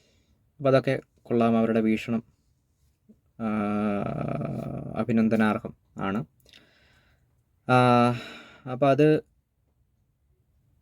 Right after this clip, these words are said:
ശരിയാണ്. ആം, പിന്നെ അതിനെക്കുറിച്ച് പറയുകയാണെങ്കിൽ, ആ, അപ്പോൾ,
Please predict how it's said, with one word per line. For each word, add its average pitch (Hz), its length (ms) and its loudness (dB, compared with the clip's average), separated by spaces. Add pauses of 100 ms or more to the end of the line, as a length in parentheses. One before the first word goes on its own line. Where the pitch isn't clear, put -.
(240)
ശരിയാണ്. 143 420 4 (220)
ആം, 104 340 0 (1120)
പിന്നെ 143 320 4 (640)
അതിനെക്കുറിച്ച് 139 480 0
പറയുകയാണെങ്കിൽ, 127 640 4 (2250)
ആ, 107 40 6 (4000)
അപ്പോൾ, 165 200 4